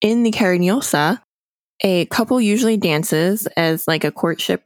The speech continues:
ritual with the male in a barong, the male's blouse, and a female wearing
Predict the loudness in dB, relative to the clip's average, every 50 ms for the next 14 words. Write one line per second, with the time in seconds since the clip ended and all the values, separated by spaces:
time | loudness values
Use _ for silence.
0 | _ -2 0 0 0 0 -2 0 0 0 0 0 -2 -2 -2 -2 0 0 2 2
1 | 0 0 0 0 0 0 0 0 0 0 0 0 0 0 0 0 -2 -2 -4 _
2 | -2 0 0 0 0 0 -2 0 0 0 0 0 -2 -4 -2 -2 0 0 -2 -2
3 | -2 0 0 0 0 0 0 0 0 0 0 -2 -2